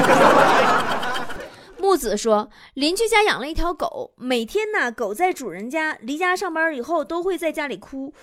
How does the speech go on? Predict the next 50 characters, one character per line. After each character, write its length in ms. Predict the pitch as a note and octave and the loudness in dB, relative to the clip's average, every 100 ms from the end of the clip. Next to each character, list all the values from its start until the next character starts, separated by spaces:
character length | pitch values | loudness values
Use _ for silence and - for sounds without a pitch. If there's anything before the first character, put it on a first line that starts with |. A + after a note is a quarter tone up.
| - _ | -20 _
哭 160 | G4+ | -4
得 80 | G4+ | -2
特 140 | F#4+ | -2
别 140 | D#4+ A#3+ | -4 -4
的 100 | C4+ | -4
响， 300 | C4 - - | -6 -8 -12
影 160 | B3 D#4+ | -8 -6
响 160 | - | -4
其 80 | A#3 | -4
他 100 | C4+ | -6
的 120 | C4+ | -6
邻 260 | A#3 - G3 | -6 -8 -12
居。 180 | A#3 - - - - - - | -14 -16 -14 -14 -16 -16 -2
于 120 | F4+ | -2
是 200 | A#4+ A4+ | 0 0
呢， 260 | G4+ F#4 | 2 0
狗 180 | D#4+ E4 | 2 0
主 140 | E4 B3 | 2 -2
人 120 | D#4 | -4
很 120 | B3 | -4
心 200 | - - | -4 -4
疼 200 | - E3+ | -8 -6
啊， 240 | G#3+ G#3 A#3 | -4 -4 -4
为 100 | D#4 | -4
了 80 | C#4 | -2
不 100 | C#4 | -4
让 120 | D4+ | -6
它 140 | D4 | -4
寂 240 | C#4+ D#4+ B3+ | -4 -2 -2
寞， 220 | G#3+ - _ _ - | -4 -8 _ _ -4
也 100 | G#3 | -2
不 80 | C4+ | -2
让 80 | |
它 80 | D4+ | -4
再 120 | D4+ C4+ | -4 -4
哭， 200 | - B3+ | -4 -4
影 180 | A#3+ | -4
响 240 | C#4+ E3 E3+ | -6 -6 -8
邻 200 | D3+ G#3+ | -10 -8
居 120 | C#4 | -4
啊， 200 | B3 A3 _ _ _ | -4 -4 _ _ _
就 160 | - D4+ | -6 -4
买 180 | C4 - | -2 -4
了 60 | A#3 | -2
一 60 | |
条 160 | C4 C4 | -2 -2
小 220 | - G#3+ | 0 0
狗 200 | A3+ - _ - | -2 -4 _ -10
陪 220 | - D#3 | -8 -8
它。 180 | F#3 | -10